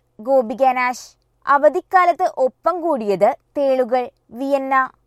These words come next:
ക്രൊയേഷ്യയിൽ അവധിക്കാലം ആഘോഷിച്ച ശേഷം സ്വന്തം നാടായ ഓസ്ട്രിയയിൽ മടങ്ങിയെത്തിയ യുവതിക്കൊപ്പം ഒരമ്മയും അവരുടെ കുഞ്ഞുങ്ങളും ഉണ്ടായിരുന്നു.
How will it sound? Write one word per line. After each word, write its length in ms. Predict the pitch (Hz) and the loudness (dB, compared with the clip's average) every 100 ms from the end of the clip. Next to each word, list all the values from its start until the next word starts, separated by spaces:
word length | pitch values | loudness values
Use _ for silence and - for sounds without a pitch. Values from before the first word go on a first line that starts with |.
| _ | _
ക്രൊയേഷ്യയിൽ 760 | - 302 311 359 - 302 214 220 - - | 0 0 0 -8 -8 -8 -6 -8 -10 -4
അവധിക്കാലം 680 | 254 262 277 - 330 349 339 - | -2 0 -2 -2 0 0 -2 0
ആഘോഷിച്ച 560 | 302 285 320 311 330 | -2 0 -6 -6 -10
ശേഷം 380 | 320 247 208 208 _ | -8 -6 -4 -6 _
സ്വന്തം 480 | - 269 269 285 349 | -8 -6 -4 -2 -2
നാടായ 380 | 330 311 311 302 294 | -2 0 0 0 -2
ഓസ്ട്രിയയിൽ 720 | 254 247 - 294 311 240 185 240 _ | -4 -6 -8 -10 -6 -4 -6 -8 _
മടങ്ങിയെത്തിയ 600 | 240 233 254 285 311 320 | -4 -2 -4 -6 -8 -8
യുവതിക്കൊപ്പം 680 | 302 302 285 294 220 196 214 _ - | -8 -2 -4 -2 -8 -4 -6 _ -8
ഒരമ്മയും 560 | 214 233 233 240 285 311 | -4 -4 -6 -6 -6 -6
അവരുടെ 360 | 277 285 277 285 | -4 -2 -2 -4
കുഞ്ഞുങ്ങളും 520 | 285 269 269 269 262 | -4 -8 -8 -8 -8
ഉണ്ടായിരുന്നു. 560 | 262 254 247 247 240 | -4 -2 -2 -6 -12